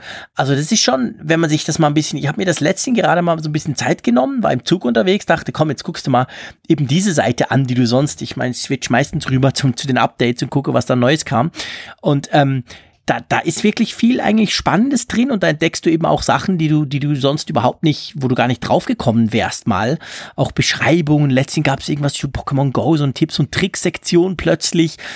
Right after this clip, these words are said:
Also es war jetzt nicht, dass da irgendwas für mich Neues drin stand, aber einfach, das machen sie bei anderen Sachen dann auch. Von dem her gesehen denke ich, der Aufwand für Apple ist sicher viel größer, aber ich könnte mir schon vorstellen, dass es die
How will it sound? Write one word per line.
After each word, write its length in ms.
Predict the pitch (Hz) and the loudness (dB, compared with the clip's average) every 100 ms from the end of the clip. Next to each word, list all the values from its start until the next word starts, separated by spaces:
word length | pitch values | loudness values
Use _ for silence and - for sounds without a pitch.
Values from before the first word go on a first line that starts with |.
| - - | -16 -12
Also 160 | 107 98 | -8 -6
es 60 | 98 | -2
war 100 | 107 | -2
jetzt 180 | - | -2
nicht, 200 | 131 - - | -2 -2 -2
dass 180 | 123 | -2
da 220 | - 110 135 | 0 0 0
irgendwas 340 | 127 113 110 | -2 -2 -2
für 100 | 135 | -2
mich 160 | 120 - | 0 0
Neues 220 | 123 120 | 0 0
drin 220 | 156 208 | 0 0
stand, 320 | - 190 185 | 2 0 2
aber 140 | 143 151 | 2 2
einfach, 260 | 160 151 131 | 0 -4 -4
das 160 | 147 - | -4 -2
machen 220 | - 143 | -2 0
sie 80 | 131 | 2
bei 160 | 113 | 2
anderen 240 | 101 123 120 | 2 2 2
Sachen 240 | 107 131 | 0 -2
dann 160 | 120 113 | -4 0
auch. 280 | 202 196 - - - - - | 2 2 -2 -16 -20 -20 -4
Von 100 | 147 | 0
dem 140 | 175 | 2
her 60 | 208 | 2
gesehen 280 | 180 185 190 | 2 0 0
denke 260 | 170 170 | 0 0
ich, 140 | 165 - | -4 -2
der 180 | 208 - | -2 2
Aufwand 400 | 196 220 269 - | 2 2 -2 -2
für 140 | - | -2
Apple 220 | 156 180 | -2 0
ist 100 | 139 | -2
sicher 200 | - 135 | -2 -4
viel 220 | - 156 | -2 -2
größer, 520 | 147 123 135 - 339 - - - _ _ | 0 2 2 2 -2 -4 -12 -20 _ _
aber 160 | - | 0
ich 80 | 170 | 0
könnte 140 | 226 240 | 0 0
mir 80 | |
schon 140 | 226 220 | 0 0
vorstellen, 440 | 196 180 - 156 | 2 0 0 0
dass 160 | 147 139 | 0 -2
es 140 | 143 | -4
die 240 | - 147 | -2 -2